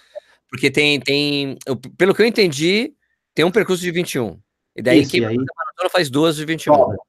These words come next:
Speaker 2: exatamente.
Speaker 1: E daí quem vai fazer o revezamento, tem os revezamentos de quatro pessoas, daí faz metade, faz um percurso diferente, é um negócio meio maluco.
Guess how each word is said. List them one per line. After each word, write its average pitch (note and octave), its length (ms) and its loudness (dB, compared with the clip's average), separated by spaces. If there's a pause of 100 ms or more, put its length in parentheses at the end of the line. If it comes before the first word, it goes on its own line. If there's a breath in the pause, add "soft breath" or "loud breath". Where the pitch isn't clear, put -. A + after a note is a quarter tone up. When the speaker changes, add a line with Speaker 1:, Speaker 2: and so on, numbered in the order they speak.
(100)
Speaker 2:
exatamente. - 540 -8
Speaker 1:
E - 100 -4
daí C#3+ 360 2
quem E3 140 -2
vai D#3+ 120 2
fazer C#3+ 580 2
o C3 40 2
revezamento, B2+ 760 -2
tem C3 140 -4
os A#2+ 80 -6
revezamentos B2 420 -4
de - 80 -10
quatro - 240 0
pessoas, C#3+ 720 -2 (340)
daí A2 140 -4
faz B2+ 180 -2
metade, C3+ 640 2
faz B2 200 -2
um C3+ 100 -6
percurso C3 320 -6
diferente, B2+ 640 -4
é - 20 -8
um - 40 -10
negócio C4+ 260 -10
meio C4+ 100 -10
maluco. C#3+ 320 -4